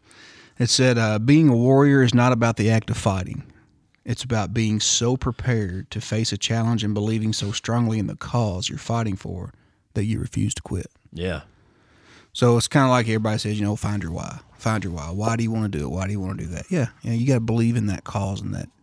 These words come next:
Speaker 1: drive that you have to push yourself beyond all limits.
Speaker 2: Yeah.
Speaker 1: So, like, today, when we get into this podcast, I don't want to, but I'm gonna go out and I'm gonna go run.
Speaker 2: Yeah.
Speaker 1: Right?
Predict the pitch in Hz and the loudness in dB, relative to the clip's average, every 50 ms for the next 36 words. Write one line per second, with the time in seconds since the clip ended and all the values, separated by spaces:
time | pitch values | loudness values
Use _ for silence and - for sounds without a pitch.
0 | - - 110 - - - 104 98 - - - - - - - - 113 113 90 87 | -14 -10 -8 -4 -4 -2 -2 -2 -2 -4 -6 -6 -6 -6 -6 -4 -4 -4 -4 -4
1 | 85 - - _ - - 107 113 - - 113 - - 101 98 - - - 98 104 | -6 -8 -10 _ -4 -2 -2 -2 -4 -6 -8 -6 -6 -6 -6 -6 -6 -6 -4 -2
2 | 101 98 92 98 101 101 101 107 98 - - - - - - _ - - 92 87 | -2 -2 -2 -2 -2 -4 -4 -4 -6 -6 -8 -12 -14 -18 -20 _ -20 -18 -16 -16
3 | 85 - - - - - - - 127 110 101 92 - 127 113 104 113 110 117 113 | -16 -16 -18 -18 -18 -4 2 4 4 4 4 4 2 2 4 4 6 6 6 6
4 | 110 107 107 110 - 110 104 123 120 - 147 160 175 165 - - - - _ _ | 4 4 2 2 2 2 2 2 2 0 0 0 0 -2 -6 -10 -16 -20 _ _
5 | _ - 147 165 - - 233 - - 110 110 139 151 - - _ _ - - 123 | _ -2 0 0 2 2 2 2 2 2 2 2 0 -4 -10 _ _ -4 0 2
6 | 135 151 151 135 120 120 117 120 123 123 127 127 131 139 151 139 - 123 - - | 4 6 6 6 6 6 6 4 4 4 4 4 4 4 2 0 -2 -4 -8 -6
7 | 101 87 87 85 113 117 - | -6 -4 -2 0 0 -2 -2